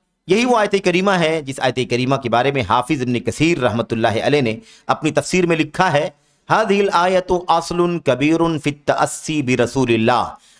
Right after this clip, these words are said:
बि अक़वालिही व अफ़आलिही व जमी अहवालिही व हरकातिही व सकनातिही।"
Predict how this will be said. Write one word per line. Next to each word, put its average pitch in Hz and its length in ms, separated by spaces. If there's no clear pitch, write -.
बि 139 120
अक़वालिही 151 600
व 127 120
अफ़आलिही 143 560
व 123 120
जमी 117 280
अहवालिही 127 560
व 107 180
हरकातिही 131 600
व 120 120
सकनातिही।" 117 600